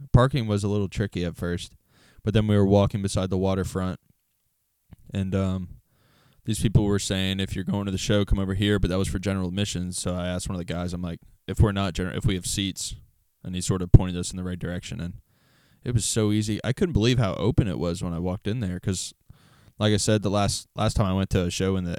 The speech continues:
area was at the Anthem, and that was, the concept of, of the venue is the same with the balconies up top and then, like, general admission in the main, the main floor area, but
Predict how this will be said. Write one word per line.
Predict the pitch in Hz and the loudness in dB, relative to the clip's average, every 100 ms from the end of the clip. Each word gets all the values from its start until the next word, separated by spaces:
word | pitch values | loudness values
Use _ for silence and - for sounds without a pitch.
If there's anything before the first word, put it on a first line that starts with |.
| 95 | 0
area | 104 107 90 | 2 4 2
was | 92 | 2
at | 98 - - | 0 -2 -4
the | - | -4
Anthem, | 92 104 104 95 | -2 -2 0 0
and | 90 | -2
that | 98 101 | -2 -2
was, | 92 - - - - _ _ _ - _ _ - | -2 -4 -10 -16 -20 _ _ _ -20 _ _ -6
the | 117 | -2
concept | - 104 113 - 151 - | 0 0 0 0 0 0
of, | 131 131 - _ - | -4 -4 -12 _ -4
of | 110 110 | -2 0
the | 110 - _ - | -2 -2 _ 6
venue | 117 120 135 | 6 6 6
is | 135 131 | 4 4
the | 127 | 0
same | - 127 123 | 2 2 2
with | 110 | 0
the | 98 | 2
balconies | 92 98 110 104 104 | 2 0 0 -2 -2
up | 95 | -2
top | - 92 92 - | -2 -2 -2 -2
and | 95 | -2
then, | 92 | -2
like, | 90 | -4
general | - 95 95 90 | -4 -4 -2 -2
admission | 90 92 - 95 | -4 -4 -4 -4
in | 90 90 | -4 -6
the | |
main, | 90 90 90 92 - - - - - _ - | -6 -6 -6 -8 -12 -16 -20 -20 -20 _ -6
the | |
main | 98 95 | -2 -2
floor | 92 - 92 98 | -2 0 0 0
area, | 98 110 117 | 0 0 0
but | 113 92 87 | -2 -4 -6